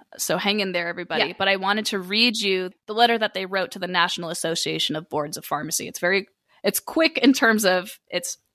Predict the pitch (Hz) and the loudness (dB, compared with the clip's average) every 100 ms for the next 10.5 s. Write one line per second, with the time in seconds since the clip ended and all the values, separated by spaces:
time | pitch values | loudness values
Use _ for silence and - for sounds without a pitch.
0 | _ 190 - 202 185 190 170 170 190 240 | _ -4 -2 0 0 0 -2 0 2 4
1 | 208 180 - - 170 - 170 175 170 165 | 2 -4 -10 -4 -2 -2 -2 0 0 0
2 | 170 175 170 170 180 - _ - - - | 0 0 -2 -2 -2 -6 _ -12 -12 -6
3 | 175 160 170 165 160 - - 170 - - | -2 0 0 0 -2 -14 -12 -10 -10 -12
4 | 98 - 180 - - - - - _ _ | -10 -6 -2 0 -2 -4 -16 -18 _ _
5 | _ - 208 214 214 269 277 254 247 233 | _ -2 -2 0 2 2 4 4 4 -2
6 | 208 - 190 196 196 180 180 180 175 175 | -2 2 2 2 -2 -2 -4 -2 0 -2
7 | 170 - 165 151 - 175 180 196 - - | 0 2 2 -2 -2 0 2 2 2 2
8 | 180 180 - 147 156 - 175 - 190 - | 2 2 2 0 0 -2 -2 2 2 4
9 | 180 180 185 175 160 160 156 160 160 - | 2 2 0 0 0 0 0 0 -2 -4
10 | - 165 165 170 | -2 0 0 -2